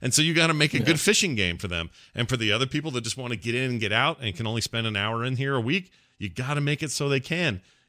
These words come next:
Speaker 1: if you wanna grow and have it become as big as WoW got. And, you know, by the time Lich King came around, and I'll agree it's one of the high, you know, high points of that game, if not the highest,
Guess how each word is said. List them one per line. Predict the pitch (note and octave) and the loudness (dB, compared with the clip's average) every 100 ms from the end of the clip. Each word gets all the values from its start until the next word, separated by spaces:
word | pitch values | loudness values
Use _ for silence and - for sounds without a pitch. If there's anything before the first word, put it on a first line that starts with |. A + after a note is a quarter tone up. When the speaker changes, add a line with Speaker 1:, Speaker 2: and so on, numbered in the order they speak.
| - | 2
Speaker 1:
if | F3 F3+ - | 4 4 2
you | E3 D#3+ | 0 2
wanna | C#3+ C3 C3 | 2 2 2
grow | A2 G#2 G#2+ | 2 2 2
and | G#2+ | 0
have | G#2 A2 | 0 -2
it | G#2 | -2
become | G#2+ - A2+ G#2+ | -6 -4 -4 -2
as | F#2 | -4
big | F2 G2+ F#2+ | 0 0 0
as | F2+ | -2
WoW | E2+ E2 E2+ - | -2 -2 -4 -2
got. | C3+ B2 E2 - | 2 2 0 -6
And, | G#2 G2 F#2 - _ _ _ _ _ _ _ _ _ - - | -6 -6 -8 -12 _ _ _ _ _ _ _ _ _ -18 -2
you | C#3 | 0
know, | G#2 | 4
by | A#2+ | 2
the | A#2 | 4
time | C#3 C3 | 2 4
Lich | A#2+ C#3 | 2 2
King | C#3+ G#2 | 0 2
came | G2 F2 | 0 0
around, | F2 G2+ | 0 0
and | F#2+ | 0
I'll | G#2+ | 0
agree | F#2 G#2+ A#2+ | 0 2 2
it's | - | 2
one | G2 | -2
of | F2 | -2
the | E2+ | -2
high, | - - B2 | -4 -8 -6
you | A#2+ | -4
know, | F2+ | -6
high | D2+ F#2+ | -2 -2
points | F2 F#2 E2+ | -2 -4 -4
of | E2 | -4
that | D#2 D#2 | -6 -4
game, | G#2+ F#2 | -4 -2
if | D#2 | -4
not | F#2+ E2+ | -4 -8
the | - | -8
highest, | - C3 A#2 F#2 - | -6 -4 -4 -6 -10